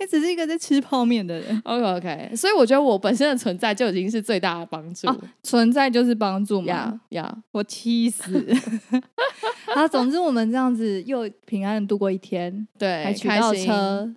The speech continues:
Speaker 1: 吃完了宵夜，安全地回到家。
Speaker 2: 对，没错，没错。但你知道我回到家的时候，我就跟阿花讲说：“哎，你知道 Amber 她今天把车停在什么什么，然后怎么样怎么样，然后我陪她怎么样怎么样，然后我们怎么样怎么样怎么样。”然后阿花只说：“哦，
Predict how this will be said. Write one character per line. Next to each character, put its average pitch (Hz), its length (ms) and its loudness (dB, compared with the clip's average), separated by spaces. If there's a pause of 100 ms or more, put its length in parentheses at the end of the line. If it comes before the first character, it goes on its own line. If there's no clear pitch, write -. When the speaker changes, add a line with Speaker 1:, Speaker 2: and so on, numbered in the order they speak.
Speaker 1:
吃 - 160 -6
完 190 160 -4
了 165 100 -8
宵 170 280 -8
夜， 180 380 -6 (120)
安 202 160 -4
全 202 200 -6
地 208 60 -8
回 - 160 -12
到 - 160 -10
家。 233 260 -8 (220)
Speaker 2:
对， 160 160 -2
没 170 160 -6
错， 180 160 -6
没 131 140 -8
错。 - 420 -10 (140)
但 - 220 -10 (100)
你 262 100 2
知 254 60 2
道 349 120 4
我 208 80 4
回 202 100 0
到 208 120 2
家 208 180 0
的 190 60 -2
时 190 80 -8
候， 180 80 -4
我 170 60 -6
就 190 140 -2
跟 226 240 -2 (220)
阿 160 120 -10
花 180 160 -6
讲 170 160 -8
说 180 240 -6
：“哎， - 140 -4 (140)
你 214 100 -2
知 202 80 -4
道 370 80 4 (400)
Amber 330 240 2
她 294 120 -2
今 294 100 -2
天 339 100 2
把 262 120 2
车 262 200 0
停 254 160 0
在 262 120 2
什 247 80 -2
么 190 80 -2
什 196 100 -4
么， 180 120 -2
然 196 120 -2
后 311 120 -4
怎 240 120 -6
么 220 60 -4
样 269 140 -2
怎 220 80 -6
么 214 60 -2
样， 220 100 -2
然 285 40 0
后 311 60 0
我 302 60 -2
陪 262 100 0
她 269 120 2
怎 247 100 0
么 208 80 2
样 262 100 2
怎 226 100 -2
么 233 60 0
样， 240 80 2
然 285 60 -2
后 294 60 -2
我 262 40 -4
们 226 100 -2
怎 214 100 -6
么 214 80 -2
样 269 80 0
怎 262 80 -2
么 208 60 0
样 220 80 2
怎 220 100 -2
么 202 60 -2
样。” 202 140 -2 (600)
然 196 120 -2
后 214 80 0
阿 165 80 -2
花 175 160 -2
只 170 100 -10
说 180 380 -2 (180)
：“哦， 202 340 2